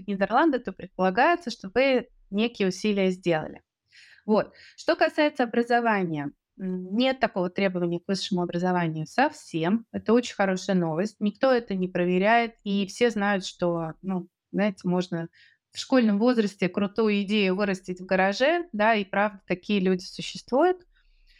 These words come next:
Вот. А, к опыту как таковому тоже нету жёстких про-, требований, что вот там три плюс лет, да, или пять плюс лет. Но, м, очень полезно,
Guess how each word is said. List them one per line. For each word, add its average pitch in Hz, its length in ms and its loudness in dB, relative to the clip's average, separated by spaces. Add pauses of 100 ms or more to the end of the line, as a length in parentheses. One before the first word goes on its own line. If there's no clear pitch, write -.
(280)
Вот. 220 340 2 (420)
А, 202 200 2
к 196 120 -14
опыту 320 400 0
как - 200 -12
таковому 240 540 -2
тоже 214 540 0
нету 233 300 -2
жёстких 185 420 -2
про-, 180 300 2 (160)
требований, 180 520 0
что 160 200 -6
вот 175 120 -6
там 175 180 0
три 233 280 -2
плюс 185 380 0
лет, 165 320 0
да, 190 140 2
или 190 100 2
пять 180 360 0
плюс 165 300 -8
лет. 156 260 -2 (420)
Но, 226 420 2
м, 185 560 0
очень 277 360 0
полезно, 220 720 0